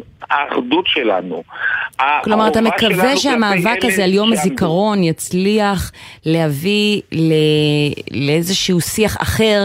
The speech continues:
Speaker 2: גם אחרי יום
Speaker 1: נכון.
Speaker 2: הזיכרון.
Speaker 1: חד משמעית. אולי אני אופטימי חסר תקנה, אבל אני אופטימי. ודווקא בגלל שכמו שאמר אופיר, אני הסתכלתי בעיניים לכולם,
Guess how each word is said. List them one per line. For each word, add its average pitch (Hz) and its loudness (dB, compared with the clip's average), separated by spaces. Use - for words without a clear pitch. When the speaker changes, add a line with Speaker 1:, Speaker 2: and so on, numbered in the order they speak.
Speaker 2:
גם 196 2
אחרי 190 2
יום 185 4
Speaker 1:
נכון. 131 0
Speaker 2:
הזיכרון. 113 -2
Speaker 1:
חד 170 0
משמעית. 135 0
אולי 147 2
אני 170 0
אופטימי 156 -2
חסר 143 -4
תקנה, 131 0
אבל 135 2
אני 123 2
אופטימי. 117 0
ודווקא 123 -2
בגלל 165 0
שכמו 156 0
שאמר 143 0
אופיר, 127 0
אני 135 0
הסתכלתי 156 -2
בעיניים 143 2
לכולם, 135 2